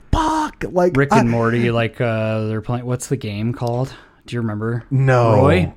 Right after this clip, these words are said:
Speaker 2: Roy.
Speaker 1: Oh, yeah,
Speaker 2: Where they put on
Speaker 1: dude.
Speaker 2: the V R and they become Roy for, uh, however long they live.
Speaker 1: That's right.
Speaker 2: Or, and also what I've thought, what if you die and you, like, wake up an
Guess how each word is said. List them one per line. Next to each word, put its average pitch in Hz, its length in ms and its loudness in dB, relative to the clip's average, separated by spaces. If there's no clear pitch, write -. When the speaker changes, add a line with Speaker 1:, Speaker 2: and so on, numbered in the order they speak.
Speaker 2:
Roy. 135 460 0
Speaker 1:
Oh, 143 280 4
yeah, 135 440 2
Speaker 2:
Where 160 100 8
they - 100 4
put - 160 4
on 156 180 6
Speaker 1:
dude. 147 80 4
Speaker 2:
the 139 60 4
V 131 260 2
R 120 320 2
and 120 200 -2
they 117 80 -2
become 113 520 -4
Roy 107 360 -2
for, 107 280 -6
uh, 101 280 -8
however 107 380 -6
long 101 340 -6
they 107 120 -6
live. 101 300 -6
Speaker 1:
That's 95 380 -4
right. 82 420 -2
Speaker 2:
Or, 143 400 -2
and 139 540 -8
also 143 340 -2
what 143 180 2
I've 127 160 -2
thought, 127 480 -4
what 127 180 -2
if 135 140 -4
you 147 100 2
die 113 640 -2
and 120 260 -2
you, 117 200 -2
like, 117 240 -2
wake 120 260 -2
up 123 180 -2
an 107 200 -4